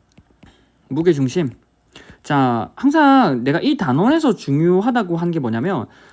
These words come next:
지금도 실제 내용은 중학교 이 학년 내용이잖아.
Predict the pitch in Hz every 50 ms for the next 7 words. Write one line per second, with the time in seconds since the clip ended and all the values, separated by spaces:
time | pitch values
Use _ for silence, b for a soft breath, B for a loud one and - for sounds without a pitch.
0 | b - - - 226 233 330 339 311 269 233 226 226 302 285 339 320 226 147 139
1 | 151 190 220 220 202 - - 302 302 269 - - 170 160 156 156 156 139 113 120
2 | 139 185 233 285 302 254 160 127 120 123 123 123 120 113 113 110 110